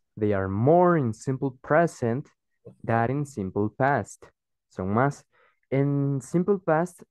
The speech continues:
es genial porque se nos acortan un poco las opciones, entonces es más fácil asimilarlo. Okay? It is going to be easier for you. Va a ser más fácil para ustedes. But anyway,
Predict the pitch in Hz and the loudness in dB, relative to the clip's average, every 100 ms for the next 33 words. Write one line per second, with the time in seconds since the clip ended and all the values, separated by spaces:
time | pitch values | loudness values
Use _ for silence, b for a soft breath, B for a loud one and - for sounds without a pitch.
0 | - 117 139 143 143 135 143 139 160 165 | -8 -4 -2 0 -2 -4 -4 -2 -2 -4
1 | 120 117 110 110 101 104 - 120 127 131 | -6 -10 -8 -6 -4 -4 -2 -2 0 -2
2 | 127 123 131 123 120 - - 151 131 147 | -4 -4 0 0 0 -4 -2 -2 -2 -6
3 | _ _ b b b b - 113 - 117 | _ _ b b b b -8 -6 0 0
4 | 117 123 120 - 113 117 - 131 139 123 | 2 2 2 0 -6 -6 0 0 0 -4
5 | 104 117 - _ _ _ _ _ 107 98 | -4 -6 -10 _ _ _ _ _ -6 -2
6 | 113 104 113 147 175 98 - _ _ _ | -2 0 2 4 2 -2 -8 _ _ _
7 | _ _ _ _ _ - 110 156 208 - | _ _ _ _ _ -8 -6 -6 -8 -14
8 | - 107 - 117 117 120 120 - 101 143 | -10 -10 -2 -2 -2 -6 -6 -6 -4 -4
9 | - - 95 90 - 98 110 170 107 95 | -4 -2 -2 -2 -6 -4 -2 -2 -4 -10
10 | 104 107 113 - 196 110 - - - 127 | -6 -6 -2 0 0 -4 -10 -12 -4 -2
11 | 101 101 _ _ _ _ _ _ _ _ | -2 -6 _ _ _ _ _ _ _ _
12 | _ _ _ _ _ _ - 180 - 202 | _ _ _ _ _ _ -2 0 2 4
13 | 151 139 170 202 | 6 6 6 4